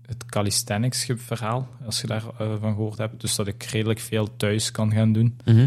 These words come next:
Speaker 1: in plaats van dat ik altijd naar de fitness moet gaan. En
Speaker 2: Ja, eigenlijk gewoon trainen
Speaker 1: op
Speaker 2: zonder
Speaker 1: li-,
Speaker 2: gewicht.
Speaker 1: ja, op lichaamsgewicht
Speaker 2: Ja.
Speaker 1: vooral. En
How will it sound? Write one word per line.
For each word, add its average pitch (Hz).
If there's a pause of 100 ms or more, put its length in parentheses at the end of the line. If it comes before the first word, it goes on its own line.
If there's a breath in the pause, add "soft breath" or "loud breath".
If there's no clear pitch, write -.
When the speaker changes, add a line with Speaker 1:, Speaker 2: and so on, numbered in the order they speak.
(160)
Speaker 1:
in -
plaats 104
van 104
dat 98
ik 98
altijd 104
naar 101
de 101
fitness 110
moet 101
gaan. 95 (480 soft breath)
En 104
Speaker 2:
Ja, 98
eigenlijk 104
gewoon 104 (440)
trainen 101
Speaker 1:
op 98
Speaker 2:
zonder 95
Speaker 1:
li-, 95
Speaker 2:
gewicht. 92
Speaker 1:
ja, 110
op -
lichaamsgewicht 101
Speaker 2:
Ja. -
Speaker 1:
vooral. 98
En 101